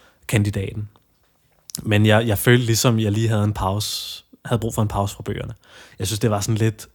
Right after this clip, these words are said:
lidt stramt, øh, det der med at skrive bachelor. Jeg,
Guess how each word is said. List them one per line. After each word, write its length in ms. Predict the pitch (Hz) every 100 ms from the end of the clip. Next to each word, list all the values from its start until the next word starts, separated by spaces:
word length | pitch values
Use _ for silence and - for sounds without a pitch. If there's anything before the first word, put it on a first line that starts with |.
| -
lidt 160 | 120
stramt, 520 | - - 107 104 - - -
øh, 60 | 110 104 95 92 92 90 _ _ _ _ _ - - - _ -
det 60 |
der 80 | 107
med 140 | 101 101
at 120 | 95
skrive 200 | - 98
bachelor. 600 | - 90 - 101 95 90 _ _ _ _ _ _
Jeg, 340 | - 117 113